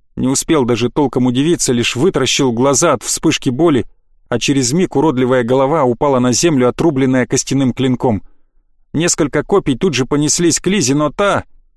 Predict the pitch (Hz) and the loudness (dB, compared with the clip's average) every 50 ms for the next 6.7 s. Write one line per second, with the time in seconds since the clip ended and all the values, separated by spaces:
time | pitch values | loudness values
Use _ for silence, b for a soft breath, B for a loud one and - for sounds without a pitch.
0 | _ _ - 123 131 123 - - 165 185 185 170 143 127 110 - - 147 135 - | _ _ -2 -2 0 0 0 2 2 2 4 4 2 0 0 -2 -2 -2 0 0
1 | - 156 - 147 131 - - - 147 170 165 147 127 - - 143 135 156 151 - | -2 -2 0 -2 -2 -2 -4 -2 0 2 2 2 2 2 0 0 0 0 0 0
2 | - 143 143 120 123 147 185 170 - - 131 117 - 151 156 127 117 139 147 123 | 0 -2 0 0 0 0 0 0 0 -2 -2 0 0 0 0 0 0 0 0 0
3 | 143 185 165 143 - - - - - - 147 160 170 151 139 135 135 143 156 127 | 2 2 2 2 2 0 -2 -2 -2 -2 0 2 2 2 2 2 2 2 0 0
4 | 117 123 143 139 135 120 - - - - 135 143 151 170 170 147 120 117 - 131 | 0 0 0 0 0 0 -2 -2 -2 0 0 2 2 2 0 0 0 -2 -2 -2
5 | 120 120 139 175 170 - 160 - - 139 135 - - 139 - - 135 147 151 139 | 0 0 0 0 0 0 -2 -4 -2 -2 -2 -2 -2 -4 -2 0 0 0 0 0
6 | - 127 - - - 131 123 - - 170 151 - - | -2 -4 -4 -2 -2 -2 -2 0 -2 -4 -4 -4 -8